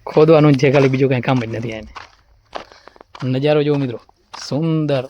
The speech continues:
અવિશ્વસનીય. અહીં એક બોલતા નથી આવડતો, એ મિત્રો અમને નહીં કરી દેજો. અહીં કણે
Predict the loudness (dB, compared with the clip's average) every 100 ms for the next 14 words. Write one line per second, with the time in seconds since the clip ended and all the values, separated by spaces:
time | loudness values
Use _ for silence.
0 | -8 -6 -4 -6 -10 -6 -6 -6 -10 _
1 | -20 _ _ _ _ -2 0 2 2 2
2 | 0 -2 -4 -6 -4 -4 -6 -6 -6 -6
3 | -6 -6 -8 -12 -14 -14 -20 -20 -20 _
4 | -20 -20 -20 _ -20 _ _ _ -16 -4
5 | -4 -4 -6 -4